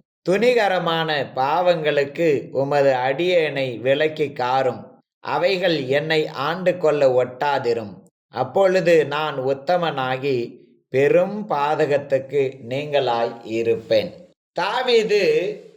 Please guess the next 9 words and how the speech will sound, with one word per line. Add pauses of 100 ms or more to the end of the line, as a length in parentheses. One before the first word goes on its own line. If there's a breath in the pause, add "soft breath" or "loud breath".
(220)
தேவனிடத்துல
தன்னுடைய
ஜெபத்துல
இரண்டு
காரியங்களை
கேட்டு (380 loud breath)
ஊக்கமாக (200)
வேண்டுதல்
செய்கிறான்.